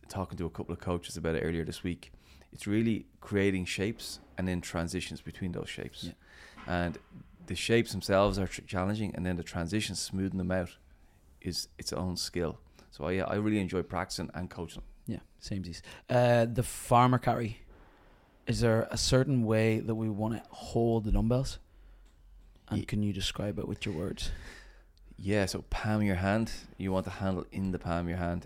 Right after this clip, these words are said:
Speaker 1: and you'll notice as it gets tired, it wants to go into your fingers a bit
Speaker 2: Yeah.
Speaker 1: more. So it's in your knuckles, fingers, and that's what happens on the pull-up bar, right? We get just out of the palm of the hand.
Speaker 2: Mm-hmm.
Speaker 1: So we wanna get it deep into the grip, into the hand, and hold it.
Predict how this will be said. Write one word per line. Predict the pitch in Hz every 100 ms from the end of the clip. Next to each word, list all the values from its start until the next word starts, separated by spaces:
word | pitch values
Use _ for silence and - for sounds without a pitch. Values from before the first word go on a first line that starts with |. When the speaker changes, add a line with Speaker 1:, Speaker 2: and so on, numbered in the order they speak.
| -
Speaker 1:
and | 90 90
you'll | 95 92
notice | 92 95 -
as | 85
it | 87
gets | 87 -
tired, | 98 95 92
it | 87
wants | 90 -
to |
go | 92
into | 90 -
your | 82
fingers | - - 92 95 92
a | 98
bit | 98
Speaker 2:
Yeah. | 92
Speaker 1:
more. | 95 95
So | - 95
it's | 90
in | 95
your | 90 90
knuckles, | 101 95 95 92 87
fingers, | - 98 92 90 85
and | 92
that's | 101 -
what | 101 101
happens | 90 95 95 92
on | 85
the |
pull-up | - 107 90
bar, | 82 80
right? | 82 -
We | 85
get | 82 82 - - - _ -
just | 107 92 -
out | 90 92
of | 85
the |
palm | 90 87 78
of |
the | 87
hand. | 87 87 - - -
Speaker 2:
Mm-hmm. | 107 98 - -
Speaker 1:
So | - 90 95 - -
we | 98
wanna | 98 113 110 87 - - -
get | 95 76
it | -
deep | 104 104 -
into | - 90 85
the | 82
grip, | 82 82 -
into | - -
the | 90
hand, | 87 85 - - - -
and | 87
hold | 87
it. | 85